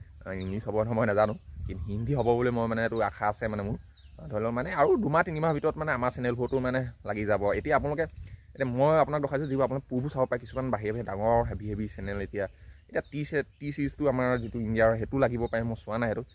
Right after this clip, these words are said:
কিন্তু মই মিষ্টাৰ বিষ্টটো চাইছিলোঁ ইংলিছৰ যিহেতু, মানে, মনটো ভাল লাগি গৈছে, মানে। এতিয়া মই যেতিয়া হিন্দীত, মানে, একচুৱেলি মই হিন্দীত মই ক'ব পাৰোঁ, কিন্তু হিন্দীত কিছুমান বস্তু, মানে, ধৰি লওক, এম, এইটো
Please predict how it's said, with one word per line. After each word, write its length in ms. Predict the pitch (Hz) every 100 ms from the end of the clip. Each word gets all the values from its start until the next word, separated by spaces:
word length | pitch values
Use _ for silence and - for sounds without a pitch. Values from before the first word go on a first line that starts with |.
| -
কিন্তু 160 | - 98
মই 80 | 101
মিষ্টাৰ 220 | 92 - 98
বিষ্টটো 200 | 98 104 -
চাইছিলোঁ 300 | 87 98 98
ইংলিছৰ 300 | 95 92 98 92
যিহেতু, 280 | 95 90 98 _ _ - -
মানে, 140 | 104 107 107 107
মনটো 200 | 110 110 117
ভাল 100 | 113
লাগি 100 | 117 123
গৈছে, 160 | 120 107
মানে। 100 | 104 101
এতিয়া 180 | 113 113 - - - -
মই 160 | - 127
যেতিয়া 180 | 139 160 131
হিন্দীত, 260 | 127 131 -
মানে, 120 | 156 - 131 92
একচুৱেলি 240 | - 185 190
মই 80 | 156
হিন্দীত 180 | 135 175
মই 60 | 175
ক'ব 80 | 165 185
পাৰোঁ, 140 | 147 165
কিন্তু 160 | 143 143
হিন্দীত 200 | 123 147 143
কিছুমান 240 | 127 143 131
বস্তু, 160 | 127 151
মানে, 100 | 143 139
ধৰি 140 | 127 117
লওক, 100 | 123 - _ _ - 104
এম, 340 | 107 107 104 101 101 101 95 - - 104 - - -
এইটো 120 | 117